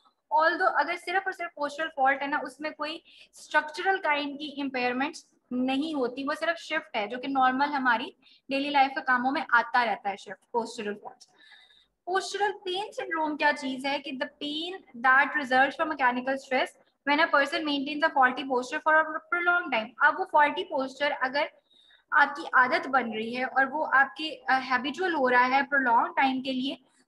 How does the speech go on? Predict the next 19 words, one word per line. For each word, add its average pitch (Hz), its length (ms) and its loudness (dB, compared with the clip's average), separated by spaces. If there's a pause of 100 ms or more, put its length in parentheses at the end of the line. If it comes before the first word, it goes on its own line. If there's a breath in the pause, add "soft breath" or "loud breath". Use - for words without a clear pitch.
तो 254 60 -8
उस 392 380 -2
वक्त 403 160 4
उसको 349 240 -2
हम 311 180 4
क्या 311 160 6
कहेंगे? 302 320 -2
Pain 294 400 -6
की 330 80 -6
वजह 285 220 -2
से 285 100 -10
वो 277 100 -8
जो 277 100 -6
pain 285 280 -4
आएगा 254 300 2
उसको 269 240 -4
हम 262 140 0
कहेंगे 269 240 -2
postural 277 480 -4